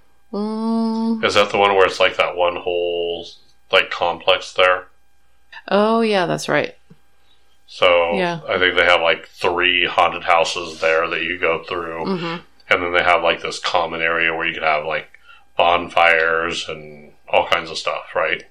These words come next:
Speaker 1: Yeah, that's right. Gosh, we haven't been there forever either.
Speaker 2: Oh, no. And Mikey, you were kinda small when we went to there last time.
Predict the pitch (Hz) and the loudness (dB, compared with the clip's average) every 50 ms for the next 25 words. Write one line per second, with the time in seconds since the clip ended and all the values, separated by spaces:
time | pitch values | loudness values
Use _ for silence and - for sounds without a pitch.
0 | _ _ - 185 190 196 185 - 175 175 - - 185 190 185 - - - - - | _ _ -8 -6 -6 -4 -4 -4 -4 -4 -4 -4 -4 -4 -4 -4 -8 -12 -18 -18
1 | - - - - 170 175 - - - 165 160 185 196 156 - - 151 143 139 - | -18 -10 -6 -4 -4 -2 -2 -2 -2 -2 0 0 0 0 -2 -4 -6 -6 -4 -2
2 | - 185 202 - - - - - 147 143 151 147 156 175 190 175 160 151 160 160 | -2 -2 -2 -2 -4 -6 -4 -6 -6 -8 -8 -6 -4 -2 -2 0 0 -2 -4 -6
3 | - - - - - - 90 87 90 92 87 82 82 85 87 87 85 85 82 87 | -10 -18 -20 -14 -8 -2 0 2 4 4 2 2 2 2 2 2 2 2 0 -4
4 | 90 92 85 82 90 87 - - 101 87 85 85 98 104 92 82 - - - 95 | -6 -4 0 0 0 0 0 0 -2 0 0 0 0 0 0 -2 -4 -2 2 2
5 | 92 85 80 76 - - 95 87 95 101 101 95 87 85 82 85 85 85 82 80 | 2 2 0 -4 -6 -2 2 2 4 4 2 0 -2 -6 -6 -10 -8 -6 -6 -6
6 | 80 - - 90 85 87 82 82 80 82 85 80 78 - - - 80 76 78 78 | -6 -6 -6 -4 -2 0 0 0 2 2 2 0 0 -2 -4 -6 -6 -6 -6 -8
7 | 78 | -10